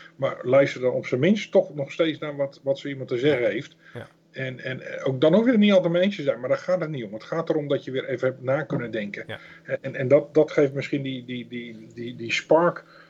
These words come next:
Speaker 1: hè, dat vonkje voor die creatieve verbetering.
Speaker 2: Mooi. Dus, eh, eh, ga de dialoog aan, hè, met de ander. Dat is een
Speaker 1: Ja.
Speaker 2: manier om die vijf, eh, die vijf, eh, bouwstenen,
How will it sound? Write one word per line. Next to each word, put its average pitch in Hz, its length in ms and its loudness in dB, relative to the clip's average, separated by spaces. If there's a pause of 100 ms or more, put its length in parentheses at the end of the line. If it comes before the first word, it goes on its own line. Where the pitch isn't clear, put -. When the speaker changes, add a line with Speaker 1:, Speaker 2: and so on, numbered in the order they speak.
Speaker 1:
hè, 127 120 -6
dat 123 160 -4
vonkje 160 320 0
voor 135 120 2
die 127 120 -4
creatieve 127 520 -4
verbetering. 123 560 -2 (140)
Speaker 2:
Mooi. 113 260 -10 (480)
Dus, - 220 -12
eh, 107 240 -8
eh, 110 80 -14 (240)
ga 143 180 -6
de 139 80 -4
dialoog 131 400 -2
aan, 110 120 -10
hè, 117 60 -6
met 123 120 -6
de 123 60 -14
ander. 107 220 -8
Dat 135 160 -6
is 147 180 -10
een 160 160 -12
Speaker 1:
Ja. 160 120 2
Speaker 2:
manier 170 260 -2
om 139 80 -4
die 135 140 -6
vijf, 147 360 -4
eh, 127 160 -4
die 123 100 -10
vijf, 135 340 -6
eh, 123 80 -8
bouwstenen, 135 680 -4